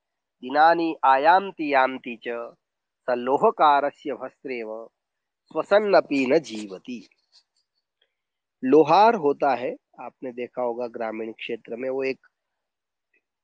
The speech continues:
जो है चमड़े की थैली जैसा रखता है, वो हाथ से ऐसे ऐसे करता है तो उससे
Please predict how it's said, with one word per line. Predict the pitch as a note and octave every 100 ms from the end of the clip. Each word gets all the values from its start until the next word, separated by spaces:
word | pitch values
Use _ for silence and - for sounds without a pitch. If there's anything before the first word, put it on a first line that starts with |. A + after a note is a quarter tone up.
| _ _ _ _ _ -
जो | B2+ C3
है | B2+
चमड़े | - C3+ C#3 C3+
की | B2 C3 C3 B2+ A#2 A2+ -
थैली | C3 C3
जैसा | B2 B2+ A2+ A#2+
रखता | A#2+ - B2
है, | B2
वो | B2
हाथ | A2+ B2
से | - C3
ऐसे | B2 B2+
ऐसे | A#2+ C3
करता | B2 A#2+ D#3
है | D#3+
तो | E3
उससे | C3+ - C#3+ -